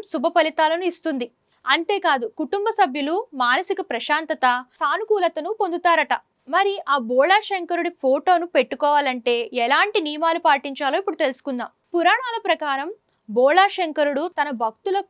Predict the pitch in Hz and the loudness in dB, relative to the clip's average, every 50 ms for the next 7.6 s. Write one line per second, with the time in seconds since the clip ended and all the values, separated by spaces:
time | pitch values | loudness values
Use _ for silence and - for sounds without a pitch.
0 | - 285 269 294 349 370 370 381 - - 269 254 262 254 - 285 277 269 311 359 | -6 -4 -2 -2 -2 -2 -4 -6 -4 -2 0 0 0 -2 -4 -6 -4 -4 -6 -6
1 | 311 233 220 220 254 254 320 359 381 349 330 302 285 277 - - - 269 247 247 | -6 -4 -6 -4 -4 -4 -2 -2 -2 -2 -4 -4 -4 -6 -8 -4 -2 -2 0 0
2 | 247 - 220 - - - 254 254 294 349 - 494 523 480 440 415 370 370 370 349 | -2 -4 -4 -6 -6 -4 -2 -2 -2 0 0 0 0 2 2 0 0 2 0 0
3 | 339 339 349 415 - 415 359 349 - 320 - - 320 294 277 262 254 - 220 - | 0 0 -2 0 0 0 0 0 -4 -6 -4 -2 0 0 0 0 -2 -4 -6 -4
4 | - 247 269 320 359 403 466 494 523 - 453 453 453 480 508 _ _ - - 349 | -2 -2 0 2 2 2 2 0 0 0 0 0 0 -4 -8 _ _ -6 -2 0
5 | 330 311 381 415 403 - - 349 359 349 - 269 240 - - - 370 370 370 381 | 0 2 2 0 -2 -2 -2 -4 -4 -4 -6 -8 -10 -8 -6 -6 -4 -2 -2 -2
6 | 381 320 302 285 277 285 - 311 294 294 302 294 262 262 247 403 403 - 427 381 | -2 -2 -2 0 -2 -2 0 0 0 2 2 0 -2 -2 -4 -4 0 2 4 4
7 | 349 330 320 302 294 254 247 - - 220 - | 4 4 2 0 -2 -2 -4 -4 -6 -10 -10